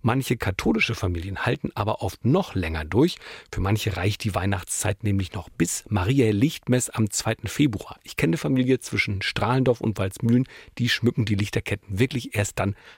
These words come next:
Anfang Februar ab. Knut sagte damals seinerzeit, „Passt ob, ich hau einen raus, Kompromissvorschlag, wir verlängern Weihnachten um eine Woche,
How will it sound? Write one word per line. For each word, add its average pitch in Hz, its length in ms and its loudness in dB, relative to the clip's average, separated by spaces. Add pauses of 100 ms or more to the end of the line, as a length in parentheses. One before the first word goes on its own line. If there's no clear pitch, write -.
(120)
Anfang 101 420 0
Februar - 480 -2
ab. - 140 -12 (640)
Knut 190 420 4
sagte 147 360 0
damals 123 340 2
seinerzeit, 110 600 0 (100)
„Passt - 320 -4
ob, - 180 -4 (120)
ich - 260 -4
hau - 220 4
einen 104 180 0
raus, 131 360 0
Kompromissvorschlag, 123 880 0 (320)
wir 113 160 2
verlängern 104 680 2
Weihnachten 92 520 -4
um - 220 -4
eine 85 300 -4
Woche, 131 300 0